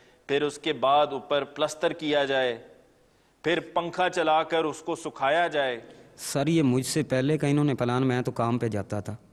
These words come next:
Speaker 2: मुझसे पहले का इन्होंने प्लान बनाया था, लेकिन मुझे इन्होंने बताया कि ये करना है। फिर मैं अहमद के घर गया हूँ, डी टैप कॉलोनी, इधर जाके मैंने इनसे रेड करवाया सर से। तो वो उधर से निकल चुका है और उसके हमसायों ने बताया कि वो दस दिन हो गए अपनी जगह बेच रहा था इधर से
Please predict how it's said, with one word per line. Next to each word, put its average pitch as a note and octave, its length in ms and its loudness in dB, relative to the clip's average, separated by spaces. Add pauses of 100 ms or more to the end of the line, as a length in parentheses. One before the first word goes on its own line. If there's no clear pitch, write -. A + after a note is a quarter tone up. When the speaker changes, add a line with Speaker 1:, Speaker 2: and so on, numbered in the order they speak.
Speaker 2:
मुझसे C#3+ 300 0
पहले C#3+ 280 2
का D#3+ 100 2
इन्होंने D#3 260 2
प्लान B2 300 0
बनाया A#2+ 380 0
था, - 280 -8 (100)
लेकिन C3 220 0
मुझे C3 260 2
इन्होंने D3 240 2
बताया A#2+ 340 0
कि B2 120 -2
ये A#2 160 2
करना G2+ 320 -2
है। G2+ 100 -8 (400)
फिर C#3+ 120 2
मैं D3 220 2
अहमद E3 220 0
के D3 100 0
घर B2 220 0
गया C3 180 0
हूँ, - 400 -8
डी C3 120 2
टैप B2+ 280 0
कॉलोनी, G#2+ 320 -2 (600)
इधर C3+ 200 0
जाके C#3 240 0
मैंने C3 260 0
इनसे B2+ 240 -2
रेड A2+ 220 0
करवाया G#2+ 400 -2
सर G#2+ 140 -6
से। - 200 -12 (840)
तो B2+ 60 -2
वो D#3 200 2
उधर D#3 180 2
से D3+ 140 0
निकल C3 300 0
चुका D3+ 240 0
है D3 120 4
और C#3+ 80 2
उसके C#3 340 -4
हमसायों B2+ 400 0
ने D3 60 0
बताया C3 340 0
कि C#3+ 100 -4
वो C3+ 120 -2
दस B2+ 280 -2
दिन C#3+ 140 0
हो A#2+ 120 0
गए C3 80 0
अपनी B2+ 260 -2
जगह A#2+ 240 0
बेच A2 260 -2
रहा G#2+ 160 -2
था G#2 120 -4
इधर G2 180 -6
से - 220 -12